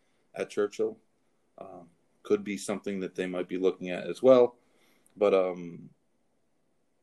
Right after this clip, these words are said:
the Fountain of Youth was a very, very unusual race,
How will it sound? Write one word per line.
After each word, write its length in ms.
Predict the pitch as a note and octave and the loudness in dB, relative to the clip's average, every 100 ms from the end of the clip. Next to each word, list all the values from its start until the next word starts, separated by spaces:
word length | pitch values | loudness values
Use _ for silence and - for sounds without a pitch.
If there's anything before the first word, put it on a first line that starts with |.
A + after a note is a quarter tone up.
| _ _ _ - _ _ _ _ | _ _ _ -20 _ _ _ _
the 60 | G#2 | -4
Fountain 320 | - G3+ G3 C#3+ | 2 4 2 -2
of 80 | |
Youth 240 | D3+ E3+ - | -2 -4 -4
was 140 | G2+ | -4
a 60 | F2+ | -4
very, 480 | - A2+ C3+ D3+ G#2 | 2 4 4 2 -4
very 440 | G#2 A#2+ B2 A#2+ G2 | -4 -2 -2 -6 -8
unusual 680 | G2 G2 A#2 A2 G#2+ F2+ E2 | -8 -8 -8 -6 -4 -4 -4
race, 520 | E2+ - - - | -6 -6 -18 -20